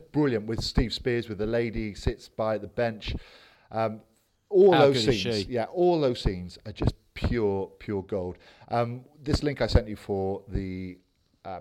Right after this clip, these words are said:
Speaker 1: outtakes, eighty minutes, one of the best ones. You've not seen it yet, so I can't wait for you, you to watch it. You're, you're very lucky. Is, I can't remember the hoarder's name. Did you think it was Dennis?
Speaker 2: Was it Dennis or Kev? I can't
Speaker 1: Anyway,
Speaker 2: remember.
Speaker 1: yeah,
Speaker 2: Yeah.
Speaker 1: one of those two. So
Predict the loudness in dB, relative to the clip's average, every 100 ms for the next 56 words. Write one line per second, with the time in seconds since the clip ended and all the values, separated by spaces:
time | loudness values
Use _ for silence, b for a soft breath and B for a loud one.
0 | -10 -12 -10 -12 -12 -14 -14 -12 -12 -12
1 | -16 -20 b b _ -4 -2 -2 0 0
2 | 0 -6 -10 -10 -8 -8 -8 -8 -10 -12
3 | -14 -14 -16 -12 -10 -10 -8 -12 -12 -18
4 | -20 -20 -18 -14 -10 -8 -10 -10 -14 -14
5 | -16 -18 _ -14 -6 -4 -4 -6 -10 -12
6 | -18 -20 b b b -8 -6 -6 -10 -12
7 | -4 -2 -2 -2 0 0 -2 -6 -8 -8
8 | -12 -10 -8 -8 -4 -2 0 -4 -10 -18
9 | _ _ _ _ -10 -2 0 0 -2 -6
10 | -10 -8 -4 -4 -4 -12 -6 -2 -2 -4
11 | -6 -2 0 0 -2 -8 -6 -2 0 0
12 | -2 -6 -14 -10 -4 -4